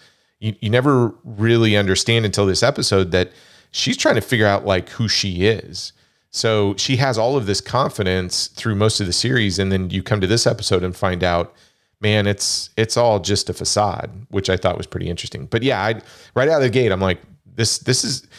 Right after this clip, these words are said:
I feel like this show is really firing on all cylinders when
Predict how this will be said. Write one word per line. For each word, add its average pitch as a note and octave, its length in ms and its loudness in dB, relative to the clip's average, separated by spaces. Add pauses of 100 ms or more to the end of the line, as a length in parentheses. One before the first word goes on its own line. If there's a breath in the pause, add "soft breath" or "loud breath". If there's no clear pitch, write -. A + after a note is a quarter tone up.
(200 loud breath)
I D3+ 100 2
feel G#3 240 0
like G3+ 220 0
this C#3 160 2
show B2 560 2
is G2 180 0
really C3+ 300 2
firing A#2 600 0
on G2 240 0
all A2 540 2
cylinders F#2 880 0 (420 soft breath)
when G2+ 540 2